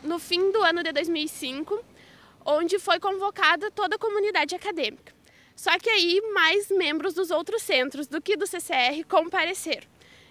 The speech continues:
Então o D T G que ia ser do C C R virou um D T G da U F S M. Então, dia vinte e dois de novembro de dois mil e cinco,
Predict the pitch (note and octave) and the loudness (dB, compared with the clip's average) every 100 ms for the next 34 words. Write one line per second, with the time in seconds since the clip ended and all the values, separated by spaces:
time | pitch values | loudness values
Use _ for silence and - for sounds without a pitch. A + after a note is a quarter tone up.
0 | - E4 F4+ E4+ F#4+ G#4+ A#4 A#4 G4+ E4+ | -6 -2 4 4 4 0 0 0 0 0
1 | C#4+ - E4 F4+ G#4+ - D#4 C#4 D4 F#4+ | -2 -4 -2 0 0 4 2 4 0 0
2 | A4 - D#4+ B3 B3+ D#4 F4+ F4+ E4 D4+ | -2 -4 2 4 2 0 0 0 2 0
3 | E4+ F4 E4+ F4+ E4 D#4+ D#4+ C#4 D4 D4+ | -2 -4 -2 -2 -2 0 -2 0 2 2
4 | D4+ D#4+ - - D#4 A3+ - - - - | 2 -2 -6 -4 -4 -4 -8 -14 -20 -18
5 | - - D#4+ E4 D#4+ E4+ D#4+ E4 E4 F4 | -18 -6 0 4 4 2 2 4 4 2
6 | F#4 E4 D#4 E4 F#4+ F#4+ F4+ D4 C4+ C#4 | 2 4 4 4 2 0 4 2 2 -2
7 | C4+ C4+ D4+ E4 E4 E4+ E4+ E4 F#4 | -2 -2 -2 0 -2 -2 -2 0 -2